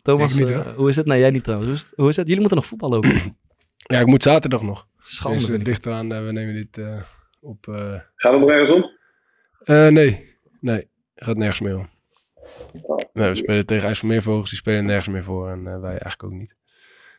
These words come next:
Speaker 2: Dus, eh, ja, we zien het wel.
Speaker 1: Het waren bijzondere weken. Maarten heeft het allemaal, eh, maar, maar deels meegekregen. Maar het waren natuurlijk krankzinnige weken voor zowel, eh, Sparta, maar eigenlijk vooral voor, eh, Excelsior.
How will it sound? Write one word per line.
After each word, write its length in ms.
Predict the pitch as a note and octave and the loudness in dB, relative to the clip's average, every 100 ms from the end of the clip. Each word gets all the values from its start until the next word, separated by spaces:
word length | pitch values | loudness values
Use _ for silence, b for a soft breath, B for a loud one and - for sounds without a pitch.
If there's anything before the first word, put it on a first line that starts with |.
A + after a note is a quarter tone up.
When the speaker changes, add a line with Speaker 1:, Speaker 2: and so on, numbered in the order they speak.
| _ | _
Speaker 2:
Dus, 260 | - G2 - | -6 -4 0
eh, 360 | G2 F#2+ F2+ E2+ - _ _ _ _ _ | 2 4 2 0 -8 _ _ _ _ _
ja, 360 | A#2 G#2+ F2 - _ - - _ | -2 -2 -2 -10 _ -20 -20 _
we 80 | - | -8
zien 140 | A2+ | -4
het 80 | A2+ | -2
wel. 160 | A#2 G#2+ - _ _ _ b b b b | -2 -4 -10 _ _ _ b b b b
Speaker 1:
Het 80 | _ | _
waren 260 | B2+ C3+ B2+ | 2 2 2
bijzondere 380 | B2 D3 C3+ | 4 4 6
weken. 220 | C3+ C#3+ C#3+ | 6 4 4
Maarten 260 | D3 D3+ | 4 2
heeft 120 | C3 | 0
het 100 | - | 2
allemaal, 340 | D3 C#3 C3+ C3 | 4 6 6 6
eh, 320 | C3 B2 C3 | 6 6 4
maar, 300 | B2 B2 A#2 | 2 2 2
maar 200 | A#2+ A#2 A2+ | 2 2 4
deels 220 | C#3 A#2 | 2 4
meegekregen. 560 | B2 B2 - B2 A2+ | 2 2 2 2 4
Maar 100 | A#2 | 4
het 80 | A2+ | 4
waren 160 | B2+ A#2+ | 4 2
natuurlijk 360 | B2 A#2+ A2 | 2 0 0
krankzinnige 500 | - C#3 A#2+ D3+ C#3 | 0 0 2 2 4
weken 260 | C3+ C3+ A2+ | 4 4 2
voor 180 | - B2+ | -2 0
zowel, 460 | B2+ B2+ B2 A#2 A#2 | 4 6 6 6 6
eh, 420 | A2+ A2 A2 A2+ | 4 2 0 -2
Sparta, 560 | - C3 - A2+ A2 - | 0 0 2 0 -2 -6
maar 200 | A#2 A2+ | -2 -2
eigenlijk 300 | C3 A#2 - | -2 -4 -2
vooral 240 | B2 B2+ | 2 4
voor, 260 | A2+ A2 G#2 | 2 -2 -2
eh, 100 | G#2 | -4
Excelsior. 540 | G#2 A#2 A2+ - A#2 | -2 2 2 0 -4